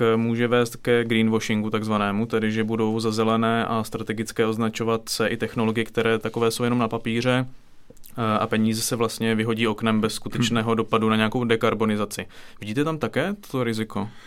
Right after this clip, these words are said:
Speaker 2: Já to riziko nevidím, to jsou trošku takové jakoby umělé argumenty. Eh,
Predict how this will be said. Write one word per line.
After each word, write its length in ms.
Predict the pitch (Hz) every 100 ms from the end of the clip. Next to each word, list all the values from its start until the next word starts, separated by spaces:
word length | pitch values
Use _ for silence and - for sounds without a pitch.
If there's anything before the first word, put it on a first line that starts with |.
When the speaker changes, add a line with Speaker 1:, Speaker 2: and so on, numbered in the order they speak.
| - - - - -
Speaker 2:
Já 140 | 151
to 80 | 139
riziko 320 | 120 117 123
nevidím, 520 | 110 101 104 110 107
to 120 | 101 110
jsou 520 | - 120 113 101 90 87 -
trošku 440 | - - - 107
takové 320 | 101 - 107
jakoby 280 | 110 98 110
umělé 560 | 107 110 113 113 113 113
argumenty. 680 | 113 107 110 110 107 113 110 - -
Eh, 200 | 131